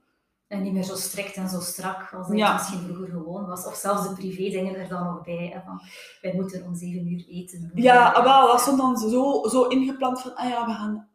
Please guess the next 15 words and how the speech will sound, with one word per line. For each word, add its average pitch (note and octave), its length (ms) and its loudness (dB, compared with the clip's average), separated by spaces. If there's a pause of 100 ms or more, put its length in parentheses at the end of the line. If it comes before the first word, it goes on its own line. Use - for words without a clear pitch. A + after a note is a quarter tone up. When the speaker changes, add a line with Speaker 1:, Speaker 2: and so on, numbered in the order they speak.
(160)
Speaker 2:
hè, A3+ 160 -12
dat G#3 120 -10
staat G#3+ 180 -8
dan G3+ 140 -6
zo G3+ 100 -2
ingepland, B3 440 -6
want, - 380 -10
hè, A3 160 -10
dan G#3 320 -10
weet A3 160 -4
ik - 100 -16
ongeveer G#3+ 380 -4
wat G3+ 180 4
of F#3 140 -2
hoe. C4 280 -2